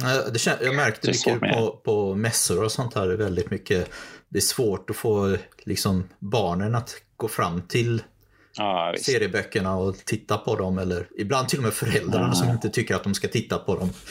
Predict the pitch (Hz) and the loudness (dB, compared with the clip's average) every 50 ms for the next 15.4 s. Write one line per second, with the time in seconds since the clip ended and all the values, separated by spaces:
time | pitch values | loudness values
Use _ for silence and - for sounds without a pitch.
0 | - - - - - - 95 101 95 95 - 95 92 98 95 95 90 90 90 95 | -12 -12 -12 -8 -4 0 0 2 0 0 -2 -2 0 0 0 0 0 0 0 0
1 | 98 98 95 92 92 92 95 95 95 95 - - - - - - - - - - | 0 0 2 2 0 0 0 0 0 0 0 -2 -2 -8 -12 -16 -20 -20 -20 -20
2 | _ _ - - - - _ _ _ _ _ - - - - - - - - - | _ _ -20 -20 -20 -20 _ _ _ _ _ -20 -20 -20 -20 -20 -20 -20 -20 -20
3 | - _ - _ _ _ _ _ _ _ _ _ _ _ _ - - - - - | -20 _ -20 _ _ _ _ _ _ _ _ _ _ _ _ -6 -4 -2 -2 0
4 | - 120 - - 120 110 107 113 117 107 95 92 - - 104 107 - - 113 113 | 0 -2 -2 -2 0 0 2 2 2 2 0 -2 -4 -4 -4 -4 0 0 0 0
5 | 113 104 - 107 101 101 95 - - 95 98 101 107 104 98 92 95 101 101 110 | 0 -2 0 0 0 0 0 -2 -6 -6 -2 0 0 2 2 0 -2 -4 0 0
6 | 120 123 123 117 107 101 - _ _ _ _ _ _ - - - - - 107 104 | 2 2 2 0 -2 -4 -8 _ _ _ _ _ _ -8 -6 -4 -2 0 0 0
7 | 104 107 110 107 - - 104 104 - - - 113 107 110 107 - - - - 104 | 0 0 -2 -2 -2 -2 -2 -2 -2 -2 -2 0 0 -2 -4 -6 -4 0 0 0
8 | 101 - - _ _ _ _ _ _ _ _ _ _ _ - - - 98 - - | 0 -2 -4 _ _ _ _ _ _ _ _ _ _ _ -10 -4 -4 -4 -4 -4
9 | 98 98 104 107 104 95 - _ - - 107 101 92 92 98 98 90 90 95 98 | -2 0 0 0 0 -2 -6 _ -12 -6 -4 -2 0 0 0 0 0 0 0 0
10 | 113 107 - - - - - 101 - - 92 98 92 - - 110 104 - - 113 | 0 0 0 -4 -2 -2 -2 -4 -4 -4 -4 -4 -4 -4 -2 -2 -2 0 -2 -2
11 | - - - - 110 113 107 98 101 101 98 98 95 95 - _ - - - - | -2 -4 -4 -2 -2 -2 -2 -2 -2 -2 -2 0 -2 -2 -4 _ -20 -20 -20 -20
12 | - - _ _ - - - - _ - - - - - - - - - 107 104 | -20 -20 _ _ -20 -20 -20 -20 _ -20 -14 -8 -6 -6 -6 -4 -2 0 0 0
13 | - - 98 101 95 - 92 95 104 107 98 92 - - - 120 - - - - | 0 0 -2 -2 0 0 0 0 0 0 0 -2 -4 -4 -2 0 0 0 -2 -4
14 | - - 92 - - 101 98 95 - - 107 107 - - 104 107 107 104 101 101 | -6 -6 -4 -2 -2 -2 -2 -2 -2 -2 -2 -2 0 0 0 0 0 0 0 0
15 | 104 101 101 110 107 - - | 0 -2 -2 -4 -6 -6 -8